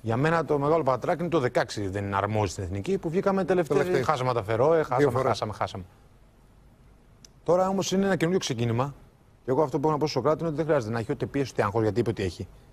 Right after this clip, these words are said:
Speaker 1: Είπε ότι έχει άγχος τώρα που έρχεται στην εθνική. Δεν χρειάζεται
Speaker 2: Έχει
Speaker 1: να το
Speaker 2: την
Speaker 1: έχει.
Speaker 2: ευθύνη από ό,τι
Speaker 1: Ναι,
Speaker 2: κατάλαβα,
Speaker 1: γιατί
Speaker 2: ναι.
Speaker 1: αν δει την εικοσιτριάδα, είναι πολλά καινούργια παιδιά, καινούριος προπονητής, καινούριος τεχνικός διευθυντής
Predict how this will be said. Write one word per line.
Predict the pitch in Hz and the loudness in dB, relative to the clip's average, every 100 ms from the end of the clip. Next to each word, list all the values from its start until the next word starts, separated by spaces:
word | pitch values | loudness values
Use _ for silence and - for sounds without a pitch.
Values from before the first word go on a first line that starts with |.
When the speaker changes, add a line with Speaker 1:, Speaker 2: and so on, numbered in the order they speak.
| - - - | -20 -20 -4
Speaker 1:
Είπε | 120 110 | 0 2
ότι | 117 | 2
έχει | 123 117 | 2 2
άγχος | 110 107 - | 0 -2 0
τώρα | 104 | 0
που | 90 | 0
έρχεται | 101 101 | -2 -2
στην | 120 | -2
εθνική. | 92 92 120 - - - - | -2 -2 -2 -4 -20 -18 -2
Δεν | 151 | 2
χρειάζεται | 170 147 131 | 4 4 2
Speaker 2:
Έχει | |
Speaker 1:
να | 120 | 2
το | 127 | 2
Speaker 2:
την | |
Speaker 1:
έχει. | 156 | 2
Speaker 2:
ευθύνη | 160 185 165 | 2 0 0
από | 131 117 | 0 -2
ό,τι | - | 0
Speaker 1:
Ναι, | 165 | 2
Speaker 2:
κατάλαβα, | 180 165 | 4 2
Speaker 1:
γιατί | 175 175 | 2 2
Speaker 2:
ναι. | 170 | 2
Speaker 1:
αν | 170 | 0
δει | 165 | -2
την | 156 | -2
εικοσιτριάδα, | 165 143 - 139 160 | -2 -2 0 2 2
είναι | 156 | 0
πολλά | - 147 160 | -2 0 0
καινούργια | 156 156 160 | 0 0 0
παιδιά, | 139 117 156 | 2 2 2
καινούριος | 151 151 160 139 | 0 -2 -2 -2
προπονητής, | 143 123 160 156 - - - | -2 -2 0 -2 -4 -18 -6
καινούριος | 143 156 | 0 0
τεχνικός | 139 139 165 143 | 0 0 0 0
διευθυντής | 123 131 156 - | 0 0 0 -2